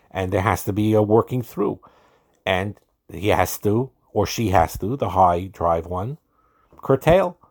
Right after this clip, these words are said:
at times. They can't have it all the time when they want it. And at the same time, on the lower drive person, they need to understand that, or what rather, the, what, what, what the higher one needs to understand from the lower one is,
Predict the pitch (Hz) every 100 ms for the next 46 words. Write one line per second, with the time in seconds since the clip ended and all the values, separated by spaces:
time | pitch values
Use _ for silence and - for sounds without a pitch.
0 | _ _ 107 101 110 92 71 69 - 92
1 | - 107 107 131 170 139 - 95 90 87
2 | 92 85 82 82 80 73 69 - _ _
3 | _ _ _ - - 107 113 - - 135
4 | 139 156 160 143 135 - - - 104 98
5 | 95 139 175 120 110 90 - 82 73 76
6 | 78 95 _ _ _ - - 101 131 175
7 | 110 - 92 82 82 - 85 76 76 101
8 | - _ _ _ - 92 110 107 107 -
9 | - - - - - _ _ 139 131 131
10 | 110 127 127 135 143 117 98 110 104 113
11 | 110 107 107 107 104 - 98 123 139 151
12 | 120 117 120 - 104 110 101 107 113 107
13 | 98 107 143 131 95 87 80 80 82